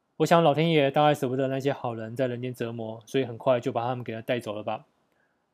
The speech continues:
人生无常，要好好活在当下，千万别想着自己明天要做什么，要吃什么。明天跟意外，不知道谁先到。呵，手酸了，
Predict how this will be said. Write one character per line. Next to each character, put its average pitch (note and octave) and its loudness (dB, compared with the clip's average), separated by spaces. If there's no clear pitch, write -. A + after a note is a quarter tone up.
人 C#3+ 0
生 E3+ 4
无 D#3+ 2
常， C#3+ 2
要 D#3 8
好 C#3 4
好 C#3 6
活 B2 -6
在 C3 -2
当 C3+ -4
下， B2 2
千 - -2
万 D3 2
别 C3+ 0
想 C3 -6
着 A#2+ -4
自 A#2+ -6
己 C3 -4
明 A#2 -10
天 B2+ -6
要 C3 -2
做 B2+ -4
什 A#2 -12
么， G2+ -14
要 B2 -2
吃 B2+ -10
什 A#2 -12
么。 G#2 -12
明 C3+ -6
天 D3+ 2
跟 D#3+ 4
意 D#3+ 4
外， C#3 8
不 D3 -4
知 C3 -2
道 B2+ 4
谁 A#2+ -6
先 B2+ -8
到。 B2 -2
呵， D3+ 8
手 B2+ -4
酸 D3+ 4
了， C#3 2